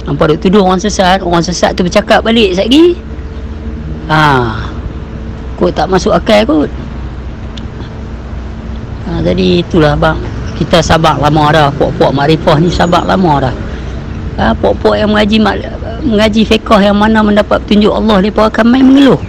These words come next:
Mereka kata, "Betul, Pak. Dalam hidupku sekali pun tak kena khusyuk."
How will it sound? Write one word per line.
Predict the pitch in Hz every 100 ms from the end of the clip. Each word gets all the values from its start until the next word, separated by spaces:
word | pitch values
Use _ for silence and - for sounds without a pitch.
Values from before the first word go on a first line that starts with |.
| -
Mereka | 180 180
kata, | 196 202
"Betul, | 220 - 240 120
Pak. | 135 165 - - - -
Dalam | - 175
hidupku | 185 180 165 170 180
sekali | - 190 202 180
pun | 143
tak | 135
kena | 147
khusyuk." | 135 147 147